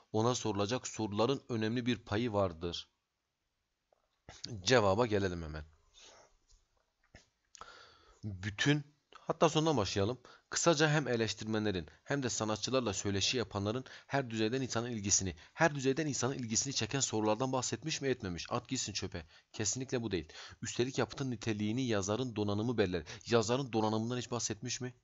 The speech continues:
Bahsetmemiş. At gitsin. Hangi yazara sorarsanız sorun, hepsi kendine özgü yazma yöntemlerinin olduğunu söyleyecek. At gitsin.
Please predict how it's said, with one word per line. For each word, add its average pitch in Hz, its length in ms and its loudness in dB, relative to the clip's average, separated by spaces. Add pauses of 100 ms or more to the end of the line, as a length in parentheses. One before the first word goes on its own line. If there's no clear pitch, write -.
(140)
Bahsetmemiş. 98 640 -2
At 104 160 -6
gitsin. 101 340 -6
Hangi 139 500 -2
yazara 120 280 0
sorarsanız 120 460 -4
sorun, 120 300 0 (200)
hepsi - 280 -4
kendine 120 320 0
özgü 113 320 -2
yazma 110 320 0
yöntemlerinin 101 440 -4
olduğunu 110 260 -4
söyleyecek. 90 440 -4 (160)
At - 180 -4
gitsin. 92 320 -4